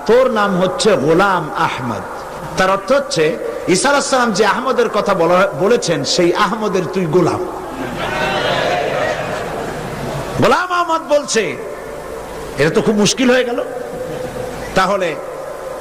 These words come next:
আমি আমার নামের প্রথম শব্দ বাদ দিয়ে দিলাম, গোলাম বাদ দিলাম, আজ থেকে আহমদ হয়ে গেলাম। এখন কি করবেন? মৌলানা বলছেন, "বহুত ঠিক, তোমার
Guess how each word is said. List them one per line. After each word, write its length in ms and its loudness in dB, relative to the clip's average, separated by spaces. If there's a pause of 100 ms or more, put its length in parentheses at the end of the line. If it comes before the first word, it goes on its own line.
(640)
আমি 260 2
আমার 300 2
নামের 340 2 (120)
প্রথম 280 4
শব্দ 280 0
বাদ 280 0
দিয়ে 140 4
দিলাম, 300 2 (560)
গোলাম 480 2
বাদ 240 0
দিলাম, 440 2
আজ 200 2 (100)
থেকে 260 -2 (920)
আহমদ 380 -2
হয়ে 160 0
গেলাম। 200 -4 (600)
এখন 240 0
কি 120 -2
করবেন? 280 0 (1120)
মৌলানা 300 2
বলছেন, 460 0 (320)
"বহুত 260 4 (100)
ঠিক, 180 -4 (1500)
তোমার 320 2